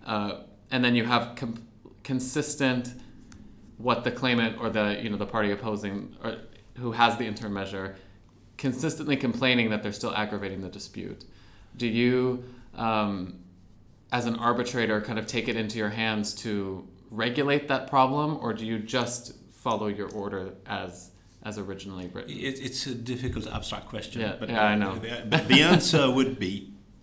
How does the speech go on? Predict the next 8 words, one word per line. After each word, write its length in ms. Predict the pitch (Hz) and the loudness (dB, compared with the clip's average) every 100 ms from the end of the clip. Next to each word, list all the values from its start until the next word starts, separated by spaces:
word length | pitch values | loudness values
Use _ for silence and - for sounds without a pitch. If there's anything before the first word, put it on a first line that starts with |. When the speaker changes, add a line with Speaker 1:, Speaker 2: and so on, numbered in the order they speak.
| - - - - - - - - - - - - - - | -20 -20 -20 -20 -20 -14 -14 -14 -20 -20 -20 -20 -20 -8
Speaker 2:
uh, 120 | 110 110 | -6 0
and 160 | 113 | 2
it's 180 | 110 107 | 4 4
no 140 | 120 117 | 2 2
criticism 560 | 117 120 113 107 107 | -2 -4 -4 -2 -4
to 80 | 101 | -4
the 60 | 95 | -6
Gramercy 720 | 104 101 98 - 95 92 92 | -4 -4 -4 -4 -6 -10 -14